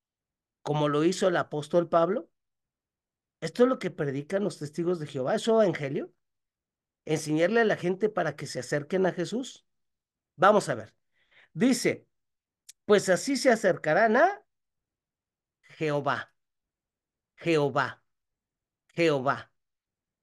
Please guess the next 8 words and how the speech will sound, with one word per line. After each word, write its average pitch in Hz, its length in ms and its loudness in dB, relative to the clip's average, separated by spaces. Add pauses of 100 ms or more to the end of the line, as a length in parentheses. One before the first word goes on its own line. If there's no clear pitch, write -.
(120)
Jaque 220 640 -4 (440)
mate. 131 600 -2 (1500)
Por 208 180 6
eso 220 280 6
los 269 200 0
testigos 165 420 -2
de 208 100 -2
Jehová 214 480 2